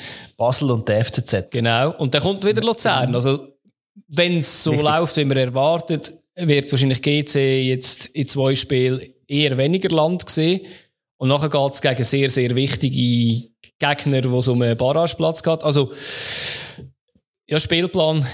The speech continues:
Speaker 2: ist jetzt nicht gerade ihr Freund, sag ich jetzt mal. Ausser sie machen eine riesen Überraschung, wenn sie gegen F C Z irgendwie einen Sieg holen, ist das natürlich, äh, der, ja.
Speaker 1: Aber geile Überleitung wär's.
Speaker 2: Wär schöne Überleitung. <laughs> Ja.
Speaker 3: Wär's, ich kann gleich noch schnell wollen, etwas Letztes noch sagen, und zwar,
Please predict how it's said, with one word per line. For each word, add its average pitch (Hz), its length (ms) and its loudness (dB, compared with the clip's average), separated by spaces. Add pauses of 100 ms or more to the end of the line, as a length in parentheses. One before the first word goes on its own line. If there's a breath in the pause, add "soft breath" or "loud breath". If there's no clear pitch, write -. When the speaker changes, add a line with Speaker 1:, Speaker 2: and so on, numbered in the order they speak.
(140)
Speaker 2:
ist 135 120 2
jetzt - 100 2
nicht 160 120 2
gerade 160 200 0
ihr 165 140 0
Freund, 120 360 0
sag 131 140 2
ich 123 60 -2
jetzt 131 160 0
mal. 180 100 2
Ausser 123 380 2
sie 143 100 2
machen 135 220 2
eine 127 100 2
riesen 135 280 2
Überraschung, 131 520 2
wenn 123 100 2
sie 113 120 0
gegen 113 200 0
F 127 220 2
C - 120 2
Z 131 280 0
irgendwie 123 240 2
einen 117 100 2
Sieg 135 300 2
holen, 127 240 2
ist 113 160 0
das 117 100 2
natürlich, 113 400 2
äh, 107 280 2
der, 110 300 0 (400)
ja. - 120 -8 (100)
Speaker 1:
Aber 101 180 -4
geile 101 360 -2
Überleitung 143 540 -2
wär's. 202 420 -2 (600)
Speaker 2:
Wär 104 140 2
schöne - 280 2
Überleitung. 139 580 -2 (100)
<laughs> 160 100 -2 (260)
Ja. 92 220 0 (280)
Speaker 3:
Wär's, 156 280 0
ich 202 80 2
kann 196 220 2
gleich 190 180 0
noch 196 120 0
schnell 160 220 0
wollen, 151 160 2
etwas - 440 0 (160)
Letztes 143 460 0
noch 151 120 2
sagen, 143 420 0
und 131 100 0
zwar, 135 400 0